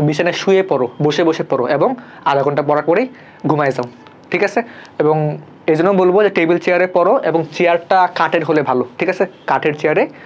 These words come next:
পড়লে ঘুমটা কম পায়, এটা করতে পারো। এবং আমাদের যে হোস্টেল ছিলাম আরামবাগে, সেই হোস্টেলে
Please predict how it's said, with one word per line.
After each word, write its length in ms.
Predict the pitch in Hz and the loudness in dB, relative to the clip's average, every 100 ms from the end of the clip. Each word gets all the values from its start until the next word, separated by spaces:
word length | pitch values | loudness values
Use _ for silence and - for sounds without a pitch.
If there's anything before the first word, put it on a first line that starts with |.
| - - | -12 -2
পড়লে 200 | 151 143 | 2 2
ঘুমটা 300 | 147 143 143 | 0 -2 -2
কম 200 | 160 156 | -2 -2
পায়, 180 | 135 120 - - - | -4 -6 -12 -8 -2
এটা 140 | 156 | 0
করতে 220 | 151 143 | -2 -4
পারো। 180 | - 131 127 - - - - - - | -4 -6 -8 -20 -20 -20 -20 -20 -6
এবং 100 | 151 | -2
আমাদের 320 | 151 156 160 165 | 2 2 2 0
যে 60 | |
হোস্টেল 280 | 160 147 302 | -2 -2 0
ছিলাম 160 | - 147 | 0 0
আরামবাগে, 440 | 147 151 156 247 254 - - - | 0 -2 0 -2 -4 -16 -20 -6
সেই 140 | 156 | -4
হোস্টেলে 500 | 147 151 - 151 196 | -2 -2 0 2 0